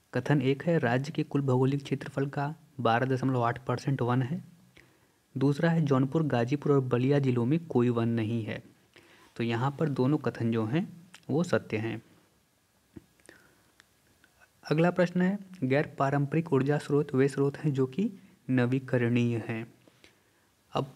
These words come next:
पारंपरिक में जैसे कोयला हो गया, दहन के जो होते हैं वो पारंपरिक में हो जाते हैं, और गैर पारंपरिक में नवीकरणीय आ जाते हैं।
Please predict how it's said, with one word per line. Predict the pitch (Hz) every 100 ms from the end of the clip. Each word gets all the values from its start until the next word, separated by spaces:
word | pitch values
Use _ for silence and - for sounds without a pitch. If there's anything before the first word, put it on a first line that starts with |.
| -
पारंपरिक | 131 139 139 156 165
में |
जैसे | 143 -
कोयला | 139 131 139
हो | 120
गया, | 123 120 117
दहन | 127 127 135
के | 135
जो | 127
होते | 120 123
हैं | 135
वो | 180 233 - - _ _ _ _
पारंपरिक | 120 117 113 127 127
में | 143
हो |
जाते | 135 131 131
हैं, | 127 127 - - - -
और | 143 143
गैर | 147 160
पारंपरिक | 165 143 143 143
में | 160
नवीकरणीय | 151 127 131 127 123 135 127
आ | 127
जाते | 131 131
हैं। | 139 151